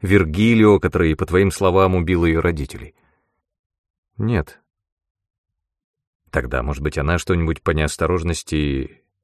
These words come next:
писала тебе по этому поводу? Нет. Он засомневался. Постой-ка. Действительно, у меня есть кое-что. Немного, но есть.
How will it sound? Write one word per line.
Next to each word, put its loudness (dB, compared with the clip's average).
писала 0
тебе -2
по -4
этому -8
поводу? -12
Нет. -4
Он 2
засомневался. -6
Постой-ка. -4
Действительно, 0
у 2
меня 4
есть 2
кое-что. -6
Немного, 4
но 4
есть. -2